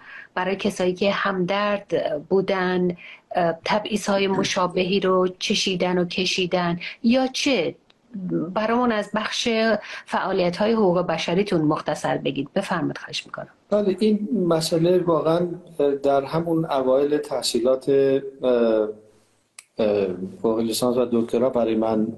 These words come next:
Speaker 2: اه، یک نوع توجه ایجاد کرد که،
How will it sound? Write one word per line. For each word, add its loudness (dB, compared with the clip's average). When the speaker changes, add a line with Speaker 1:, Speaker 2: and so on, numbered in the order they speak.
Speaker 2:
اه، 2
یک 0
نوع 0
توجه 0
ایجاد 2
کرد 0
که، 2